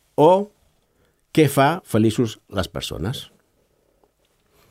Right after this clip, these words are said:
Tant de buscar la felicitat, buscar la felicitat, ja potser no sabem realment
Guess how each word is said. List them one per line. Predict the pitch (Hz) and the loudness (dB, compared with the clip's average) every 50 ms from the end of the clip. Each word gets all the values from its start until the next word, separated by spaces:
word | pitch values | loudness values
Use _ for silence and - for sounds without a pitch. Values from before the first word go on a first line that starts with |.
| - _ _ _ _ _ _ _ _ _ _ - | -20 _ _ _ _ _ _ _ _ _ _ -8
Tant | - 110 107 107 | -4 0 0 2
de | 101 101 | 2 2
buscar | 101 95 - - 110 | 0 0 0 0 0
la | 101 87 - | 0 0 0
felicitat, | 104 92 92 87 107 110 107 90 | 0 -2 -2 0 0 0 0 0
buscar | 90 87 - 104 98 | -2 -4 -2 -2 0
la | 101 101 98 92 | 0 0 0 0
felicitat, | - 104 98 101 95 117 131 123 | 0 0 0 0 0 -2 -2 -2
ja | 113 90 | -2 -4
potser | 82 - 85 85 - 95 95 | -4 -4 -6 -4 -2 -2 -2
no | 107 110 | -2 -2
sabem | - 131 107 123 123 110 85 71 - - | -2 0 2 2 2 0 -2 -4 -10 -10
realment | 101 104 101 95 95 95 101 104 98 | -4 -2 0 2 2 2 2 2 0